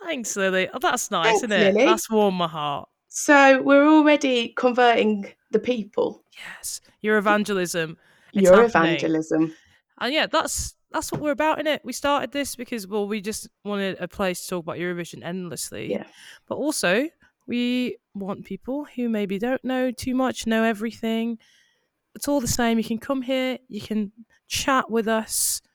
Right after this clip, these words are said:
Speaker 2: Yep.
Speaker 1: You can listen along. We have the Twitter if you wanna get on there, throw your
Speaker 2: Yeah.
Speaker 1: opinions at us, 'cause it's a very
Speaker 2: Please do.
Speaker 1: opinionated situation, isn't
Speaker 2: Based
Speaker 1: it,
Speaker 2: thing.
Speaker 1: Eurovision?
Speaker 2: Yeah, yeah.
Speaker 1: Lots of
Speaker 2: But I
Speaker 1: opinions.
Speaker 2: feel like fifty, fifty days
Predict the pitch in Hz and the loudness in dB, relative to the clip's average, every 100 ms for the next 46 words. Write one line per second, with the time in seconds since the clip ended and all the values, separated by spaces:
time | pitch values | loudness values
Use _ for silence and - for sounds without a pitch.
0 | _ - 220 214 208 - 226 254 - 247 | _ 2 2 2 -6 -6 -2 -2 0 0
1 | 233 220 226 226 226 _ _ _ - - | 2 4 2 0 -4 _ _ _ -12 -2
2 | 233 220 208 - 240 - 226 226 226 - | -2 -2 -4 0 0 2 2 2 0 -8
3 | _ _ - 208 - 202 202 196 208 - | _ _ -16 -10 -4 -2 -2 -2 -4 -4
4 | 196 202 202 196 - 202 190 190 185 180 | -4 -4 -4 -6 -10 -4 -2 -2 -2 -4
5 | 180 180 175 175 175 - - _ _ _ | -4 -4 -4 -4 -6 -8 -14 _ _ _
6 | _ - 214 180 196 226 196 - 208 196 | _ -12 -8 -6 0 2 2 2 0 2
7 | 190 190 - 185 165 - _ _ _ _ | 2 0 -2 -4 -4 -14 _ _ _ _
8 | _ _ - - - 185 196 185 175 180 | _ _ -10 -8 -6 -2 0 0 0 0
9 | 180 180 156 135 160 156 190 196 151 151 | 0 0 -2 -4 -4 -2 2 4 2 -6
10 | - _ _ - 202 175 - - 175 - | -20 _ _ 0 2 2 -2 -14 -10 -6
11 | 175 - 320 381 392 381 381 359 311 403 | -2 6 8 8 8 8 10 8 8 4
12 | 392 381 359 339 - 403 392 349 330 185 | 6 0 0 -6 -2 -2 -2 0 2 4
13 | 165 220 240 | 0 -4 -6